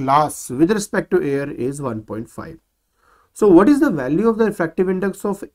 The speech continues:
air with respect to glass? फिर से वही बहुत ज्यादा सिंपल है, मैं आपके लिए यहाँ अलग से इसको करके दिखा देता हूँ। देखिए refractive index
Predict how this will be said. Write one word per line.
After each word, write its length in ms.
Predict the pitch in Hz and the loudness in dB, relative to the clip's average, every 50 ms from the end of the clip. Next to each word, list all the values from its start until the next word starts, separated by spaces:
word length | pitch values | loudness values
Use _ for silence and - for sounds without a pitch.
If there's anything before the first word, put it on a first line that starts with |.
| _ - | _ 2
air 220 | 165 165 196 226 262 262 214 | 4 4 6 6 4 4 2
with 120 | 196 156 160 | 0 0 0
respect 460 | 151 147 - - - 117 110 113 - | -2 -2 -6 -10 -12 -12 -12 -12 -14
to 80 | 113 110 | -16 -14
glass? 380 | - 131 - - - - - _ _ _ - _ | -14 -14 -16 -16 -20 -20 -20 _ _ _ -14 _
फिर 100 | - 190 | -4 -4
से 180 | 170 - 233 208 | -4 0 -2 0
वही 300 | 190 180 175 175 196 208 - - - | 0 0 0 -2 -2 -6 -8 -10 -12
बहुत 280 | - 139 139 165 151 - | -10 -4 -4 -4 -4 -4
ज्यादा 220 | - 113 117 139 147 | -10 -10 -8 -8 -10
सिंपल 360 | - - 156 147 - 156 160 | -8 -8 -8 -6 -6 -6 -6
है, 120 | 175 202 226 _ _ _ _ _ _ _ _ _ _ _ _ _ _ _ - | -6 -8 -14 _ _ _ _ _ _ _ _ _ _ _ _ _ _ _ -10
मैं 160 | - 135 - - - | -8 -8 -8 -6 -6
आपके 320 | 139 139 139 - - 170 | -6 -6 -6 -2 0 2
लिए 200 | 165 330 339 349 | 6 6 6 6
यहाँ 360 | 165 143 135 127 131 147 - - | 6 2 0 -4 -6 -10 -10 -8
अलग 240 | - 139 160 160 160 | -6 -4 -4 -6 -6
से 160 | - - 175 | -8 -8 -8
इसको 160 | 131 - 135 | -8 -8 -10
करके 280 | 123 - 117 110 120 110 | -10 -10 -10 -8 -8 -8
दिखा 220 | 110 107 - 98 | -8 -10 -12 -14
देता 260 | 98 101 98 101 - | -14 -14 -14 -14 -14
हूँ। 160 | 127 156 226 320 _ _ _ _ - | -16 -16 -16 -18 _ _ _ _ -12
देखिए 360 | 120 113 107 - 156 - - - - - | -12 -12 -8 -8 -8 -8 -8 -10 -14 -10
refractive 600 | 113 131 131 - - 170 170 170 - 247 233 214 190 | -10 -10 -8 -6 -6 -6 -6 -4 -4 -4 -4 -2 -2
index 540 | 151 120 101 104 120 170 - _ _ _ | -4 -6 -8 -12 -12 -14 -16 _ _ _